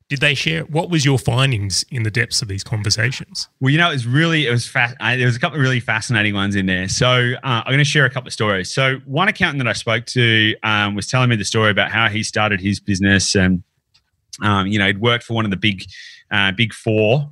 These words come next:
Speaker 2: uh, b-, the big, one of the Big Four, uh, professional services companies. So PricewaterhouseCoopers, Ernst Young, one of those. Um, so he was working for one of the big accounting firms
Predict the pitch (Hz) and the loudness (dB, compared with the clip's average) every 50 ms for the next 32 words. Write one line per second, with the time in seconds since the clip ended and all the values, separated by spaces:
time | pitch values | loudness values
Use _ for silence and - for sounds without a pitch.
0 | _ - 107 107 104 101 101 98 95 95 92 92 92 92 - - 107 107 101 123 | _ -4 0 2 2 4 4 4 2 2 2 0 0 -2 -4 -6 -8 -6 -4 -4
1 | 87 110 104 107 104 95 113 104 95 90 110 110 107 98 98 98 98 87 - _ | -2 -2 0 0 0 0 -2 -4 -4 -4 -4 -4 -4 -4 -4 -4 -6 -6 -6 _
2 | _ - - 110 107 104 101 98 95 95 92 92 92 - - 95 95 90 85 - | _ -8 -2 0 2 2 4 4 4 2 2 2 0 -2 0 0 0 0 -2 -4
3 | - - 101 - - 101 - - 104 101 98 - - 92 - - 95 - 98 95 | -8 -8 -8 -6 -6 -6 -4 0 0 0 0 0 -4 -8 -6 -6 -6 -4 -6 -8
4 | - - 98 92 92 92 - - - - - - - _ - 110 104 - - 107 | -4 -2 0 0 0 -2 -4 -6 -14 -16 -16 -16 -10 _ -2 0 0 0 -2 -2
5 | 101 92 95 98 95 92 - - - 101 90 - 95 90 92 87 - - - - | 0 0 2 0 0 -2 -4 -6 -6 -6 -4 0 0 2 2 2 0 -4 -6 -2
6 | 101 101 98 - - 92 90 90 90 90 92 92 90 87 87 92 110 - - - | 0 0 0 2 2 2 2 2 2 0 0 0 0 0 0 0 0 -2 -6 -12
7 | - - - - - _ - - 113 117 117 117 127 120 - 135 131 123 143 143 | -20 -20 -20 -20 -20 _ -4 0 0 2 0 0 -2 -6 -2 0 2 2 2 2
8 | 127 131 156 156 151 156 139 135 131 120 107 98 110 95 98 - 101 101 101 104 | 2 2 0 0 0 -2 -4 -2 -2 -2 -2 -2 -4 -4 -4 -2 0 0 0 0
9 | 104 - - 101 90 87 95 127 127 - | -2 -4 -4 -4 -2 -2 -2 -4 -4 -6